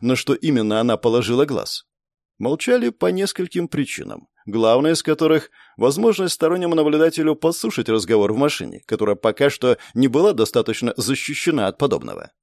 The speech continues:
А спокойно возвести защитный барьер мне не позволяла просьба Гетто.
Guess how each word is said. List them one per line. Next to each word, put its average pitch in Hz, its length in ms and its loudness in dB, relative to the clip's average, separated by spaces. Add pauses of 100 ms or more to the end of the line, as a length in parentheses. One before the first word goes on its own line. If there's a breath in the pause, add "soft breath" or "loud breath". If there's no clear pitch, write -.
(380)
А 117 280 4
спокойно 123 640 2
возвести 120 520 -2
защитный 120 560 0
барьер 113 520 2 (200 soft breath)
мне 156 220 0
не 220 100 2
позволяла 175 560 2
просьба 143 460 2
Гетто. 139 540 -2